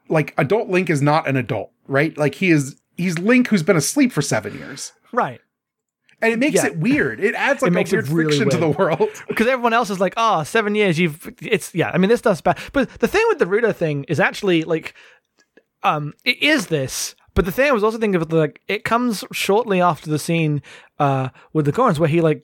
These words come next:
Speaker 2: you know, after the Dodongo's Cavern, you get that scene where the Gorons come out and, like, basically try to say thanks, and Link, Link also runs away scared.
Speaker 1: Yes, yes.
Speaker 2: So it comes as, like, the, the weird flirting stuff is uncomfortable in its own way, but it's also, like,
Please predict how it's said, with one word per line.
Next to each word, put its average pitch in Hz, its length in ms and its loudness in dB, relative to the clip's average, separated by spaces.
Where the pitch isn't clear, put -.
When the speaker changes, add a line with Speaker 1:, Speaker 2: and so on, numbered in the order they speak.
Speaker 2:
you 190 100 -6
know, 135 220 -2
after 185 220 0
the 170 80 -4
Dodongo's 165 320 2
Cavern, 214 260 2
you 156 120 2
get 151 100 -2
that 147 80 -6
scene 165 240 -2
where 156 120 4
the 139 120 0
Gorons 165 500 0
come 156 180 -2
out 147 160 0
and, 156 80 0
like, 151 140 0
basically 202 260 0
try 170 140 2
to 156 40 2
say 156 120 -2
thanks, 180 400 -2
and 160 180 0
Link, 175 180 2
Link 185 220 0
also 165 300 2
runs 202 260 2
away 214 220 2
scared. 240 500 0
Speaker 1:
Yes, - 460 0
yes. 131 340 0
Speaker 2:
So 254 160 2
it 285 220 -2
comes 392 260 0
as, 311 160 0
like, 254 180 -2
the, 240 220 0
the 254 200 0
weird 277 340 2
flirting 233 440 2
stuff 190 260 0
is 170 80 0
uncomfortable 180 480 2
in 151 60 -2
its - 60 -20
own 175 140 2
way, 160 160 4
but 160 140 2
it's 170 120 0
also, 247 320 0
like, 196 280 -2